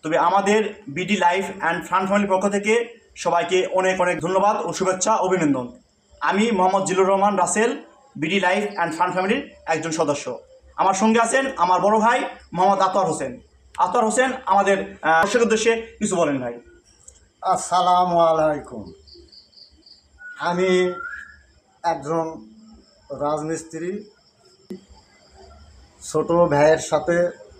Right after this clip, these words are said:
Speaker 2: একজন আমার ল্যাটি, একজন ছোট ভাই, তাদের সাথে একটু আমরা যে টিপটপ করতেছি, আপনারা যদি সহযোগিতা করেন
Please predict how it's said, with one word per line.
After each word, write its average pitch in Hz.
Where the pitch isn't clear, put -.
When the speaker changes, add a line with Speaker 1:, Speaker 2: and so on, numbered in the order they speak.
Speaker 2:
একজন 143
আমার 156
ল্যাটি, 156
একজন 131
ছোট 139
ভাই, 131
তাদের 151
সাথে 151
একটু 135
আমরা 131
যে 131
টিপটপ 143
করতেছি, 135
আপনারা 160
যদি 156
সহযোগিতা 165
করেন 151